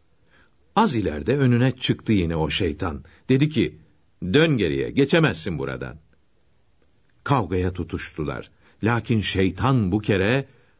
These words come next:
Abid'i bir tutuşta kaldırıp vurdu yere.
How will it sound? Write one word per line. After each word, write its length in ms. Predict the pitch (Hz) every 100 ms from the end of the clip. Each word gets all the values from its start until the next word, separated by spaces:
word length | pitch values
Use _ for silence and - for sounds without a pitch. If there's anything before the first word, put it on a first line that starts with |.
| _ -
Abid'i 600 | 95 95 85 95 95 78
bir 220 | 131 156
tutuşta 480 | - - 101 - 95
kaldırıp 600 | 101 101 101 107 - -
vurdu 280 | 104 82 92
yere. 360 | 67 64 64